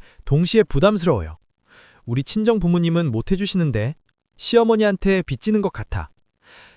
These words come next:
그리고 시어머니가 "이번 달 학원비 보냈다." 하시면 며느리는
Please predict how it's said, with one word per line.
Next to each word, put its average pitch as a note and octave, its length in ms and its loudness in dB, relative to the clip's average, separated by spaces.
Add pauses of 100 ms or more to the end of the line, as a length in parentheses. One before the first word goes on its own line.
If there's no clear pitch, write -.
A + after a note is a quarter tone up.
그리고 C3 240 0
시어머니가 E3+ 640 2 (320)
"이번 D3 260 2
달 E3+ 140 4
학원비 G#3 360 0
보냈다." D#3+ 600 2
하시면 D3 480 0 (200)
며느리는 D3 540 2